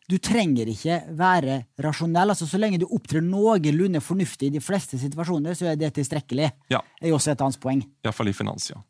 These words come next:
Speaker 2: Mm.
Speaker 1: Ja.
Speaker 2: Ja.
Speaker 1: Eh, og, eh, ja, eh, eh, så, eh, ja, han sier jo selv at han også sparer i, i,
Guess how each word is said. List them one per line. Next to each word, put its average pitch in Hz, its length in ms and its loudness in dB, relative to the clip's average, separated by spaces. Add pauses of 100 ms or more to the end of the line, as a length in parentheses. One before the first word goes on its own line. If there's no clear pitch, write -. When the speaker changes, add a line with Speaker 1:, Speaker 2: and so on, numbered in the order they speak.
Speaker 2:
Mm. 104 380 0 (240)
Speaker 1:
Ja. 123 100 -10
Speaker 2:
Ja. 160 140 -2 (380)
Speaker 1:
Eh, 170 420 0 (120)
og, 208 220 4
eh, 175 800 -4
ja, 202 160 0
eh, 180 540 -4 (1000)
eh, 175 460 2 (100)
så, 196 220 4 (140)
eh, 185 420 -2 (380)
ja, 165 160 -4 (320)
han 208 120 4
sier 208 220 2
jo 170 80 4
selv 247 320 2
at 190 200 0
han 202 280 4
også 170 240 -2
sparer 214 460 4 (380)
i, 185 260 2 (340)
i, 190 420 0